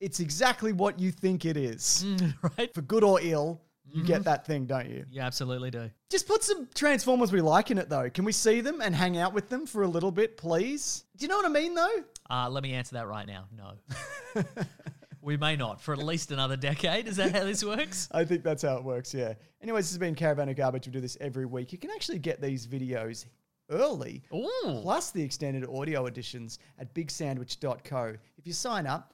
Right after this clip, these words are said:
Speaker 1: they go up early every week, don't they, Mason?
Speaker 2: They absolutely do.
Speaker 1: Plus a bonus podcast and some other fantastic stuff like movie commentaries. Fantastic. But, you know, fantastic.
Speaker 2: Fantastic
Speaker 1: That's
Speaker 2: stuff.
Speaker 1: cool. Yeah, yeah.
Speaker 2: You better believe it.
Speaker 1: Uh, next week we'll be back for the
Speaker 2: Another one of these, the next
Speaker 1: <laughs>
Speaker 2: one.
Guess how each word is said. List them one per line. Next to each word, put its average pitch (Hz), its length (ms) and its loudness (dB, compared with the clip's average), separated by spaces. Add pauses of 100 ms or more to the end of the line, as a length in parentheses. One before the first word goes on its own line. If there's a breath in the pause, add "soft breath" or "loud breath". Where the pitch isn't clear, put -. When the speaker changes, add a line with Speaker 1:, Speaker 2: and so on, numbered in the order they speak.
Speaker 1:
they 240 120 -6
go 247 100 0
up 233 140 0
early 208 260 2
every 202 220 0
week, 240 160 0
don't 247 180 0
they, 233 120 -2
Mason? 143 360 -2
Speaker 2:
They 127 60 -2
absolutely 131 420 -8
do. 117 160 -10
Speaker 1:
Plus 160 160 -4
a 143 80 0
bonus 180 380 4
podcast 180 680 2 (220 loud breath)
and 131 120 -8
some 127 200 -4
other 156 160 0
fantastic 143 720 -6
stuff 151 300 -6
like 117 200 -8
movie 151 260 -2
commentaries. 156 500 -6
Fantastic. 104 640 -14
But, 180 100 -8
you 269 140 -4
know, 160 140 2
fantastic. 208 920 -4
Speaker 2:
Fantastic 196 380 -4
Speaker 1:
That's 147 120 -4
Speaker 2:
stuff. 190 160 0
Speaker 1:
cool. 135 280 0
Yeah, 147 240 0
yeah. 139 260 -2
Speaker 2:
You 123 60 -16
better 123 160 -6
believe 117 280 -8
it. 110 140 -12 (220)
Speaker 1:
Uh, 127 100 -4
next 143 240 -4
week 139 200 -4
we'll 139 100 -6
be 131 100 -6
back 131 300 -2
for 120 420 -6 (1700 soft breath)
the 151 60 -6
Speaker 2:
Another 131 180 -2
one 143 140 0
of 143 80 -2
these, 139 220 -2
the 131 80 -6
next 151 280 4
Speaker 1:
<laughs> - 0 -
Speaker 2:
one. 110 200 -2